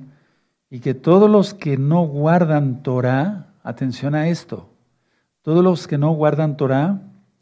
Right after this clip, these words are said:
perseguirán a los que guardamos Torah. Pero Yahshua HaMashiach les reprenda, en el nombre de Yahshua HaMashiach les reprenda, ¿no?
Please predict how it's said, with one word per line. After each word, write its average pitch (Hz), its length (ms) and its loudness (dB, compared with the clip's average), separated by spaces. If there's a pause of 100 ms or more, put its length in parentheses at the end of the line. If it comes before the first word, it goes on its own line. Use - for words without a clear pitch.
(440)
perseguirán 139 760 0
a 170 100 0
los 135 240 -6
que 135 140 -6
guardamos 131 800 -4
Torah. 151 480 0 (1120)
Pero 165 180 0
Yahshua 127 400 0
HaMashiach 117 380 -6
les 107 180 -10
reprenda, 117 560 -2
en 98 120 -12
el 101 60 -12
nombre 135 200 -6
de 123 80 -4
Yahshua 123 240 -6
HaMashiach 107 340 -14
les 107 140 -16
reprenda, 117 420 -8
¿no? 139 240 -10